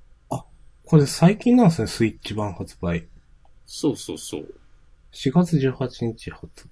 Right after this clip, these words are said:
Speaker 1: 売。
Speaker 2: これもまあ、Steamとか、あとアイオーエスとかでは、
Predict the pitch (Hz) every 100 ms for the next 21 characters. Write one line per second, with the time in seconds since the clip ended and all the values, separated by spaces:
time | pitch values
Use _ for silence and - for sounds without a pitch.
0 | - - - _ - _ - - _ _
1 | _ _ _ - _ _ - _ _ _
2 | - _ _ _ - - _ _ _ _
3 | - - 214 220 220 160 - - 170 175
4 | 180 170 127 117 113 135 156 165 160 143
5 | - 113 113 127 151 165 98